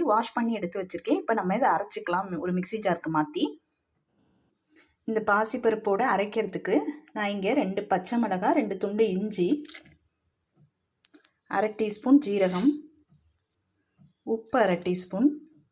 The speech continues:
மஞ்சத்தூள் கால் டீஸ்பூன். இப்ப கொஞ்சம் நம்ம தண்ணி சேர்த்து திக்கா அரைச்சு எடுத்துக்கலாம். அரைச்ச மாவை இங்க ஒரு பாத்திரத்துல எடுத்து வச்சிருக்கேன். இப்ப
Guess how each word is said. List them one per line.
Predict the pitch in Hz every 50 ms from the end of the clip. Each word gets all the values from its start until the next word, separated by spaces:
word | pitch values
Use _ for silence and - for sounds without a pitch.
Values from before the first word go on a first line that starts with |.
| _ _ - - - - - _ _ _ 208 202
மஞ்சத்தூள் | 208 226 240 233 277 277 - 262 262 339 349 -
கால் | 226 196 185 185 180 175
டீஸ்பூன். | 185 185 180 - - 175 160 143 - - _ _ _ _ _ _ _ _ _ _ _ - - - _ _ _ _ - 247
இப்ப | 233 240 233 233
கொஞ்சம் | 220 208 208 208 208 190
நம்ம | 202 196 185 185 - 208
தண்ணி | 185 214 233 247 240 -
சேர்த்து | 185 180 180 180 269 359 370 -
திக்கா | 233 220 - - - 269 254 196
அரைச்சு | 185 185 185 202 185
எடுத்துக்கலாம். | 175 - 165 143 170 175 220 302 - - - - _ _ _ _ _ _ _ _ _ _ _ _ - - _ _ _ _ _ _ _ _ _ 220
அரைச்ச | 214 226 233 233 - 294 262 226
மாவை | 196 196 202 202 202 190 202 302 - - -
இங்க | 220 214 196 190
ஒரு | 190 190 190
பாத்திரத்துல | 190 202 202 240 226 - 202 185 165
எடுத்து | 180 185 - 185
வச்சிருக்கேன். | 180 180 - 175 - - 220 277 294
இப்ப | 294 - 214